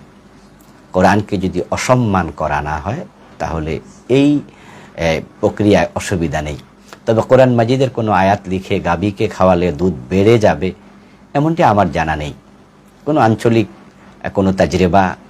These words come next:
কোনো আলেমের কোনো অভিজ্ঞতা থেকেও এটা প্রচলিত হতে পারে। এটা যেহেতু ইবাদতের সাথে সম্পৃক্ত বিষয় নয়,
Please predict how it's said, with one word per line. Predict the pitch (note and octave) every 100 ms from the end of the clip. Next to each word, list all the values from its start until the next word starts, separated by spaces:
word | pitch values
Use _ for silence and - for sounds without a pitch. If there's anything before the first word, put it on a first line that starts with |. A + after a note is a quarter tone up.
| -
কোনো | F#2 F2+
আলেমের | E2+ E2+ E2+ E2+ E2+ D2+
কোনো | - E2+
অভিজ্ঞতা | D#2+ G#2 G2+ G#2 G#2+
থেকেও | F#2+ F2+ - E2
এটা | D#2 D2+ - -
প্রচলিত | E2 - D#2 - D3
হতে | C#3 - - -
পারে। | - C#3+ - - - - -
এটা | D3 F#3
যেহেতু | F3+ F#3
ইবাদতের | A#2+ G#2 G#2+ G#2 C#3
সাথে | D#3 D3+
সম্পৃক্ত | - G#2 F#2 F#2+ -
বিষয় | E2+ E2+ - E2+ D2+
নয়, | F2 G2+ D#2